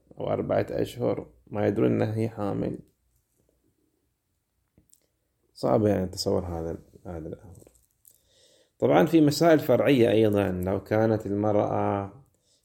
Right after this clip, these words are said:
في سن من تحيض ولكنها لا تحيض، القرآن الكريم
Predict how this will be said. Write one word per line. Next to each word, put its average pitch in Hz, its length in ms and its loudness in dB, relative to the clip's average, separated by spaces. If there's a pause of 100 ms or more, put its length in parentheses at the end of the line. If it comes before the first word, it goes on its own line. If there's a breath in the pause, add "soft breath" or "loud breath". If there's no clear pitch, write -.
في 110 160 0
سن 113 440 2
من 101 200 -2
تحيض 117 460 0
ولكنها 113 760 0
لا 117 200 4
تحيض، 101 920 -2 (880)
القرآن 139 300 -4
الكريم 120 500 -2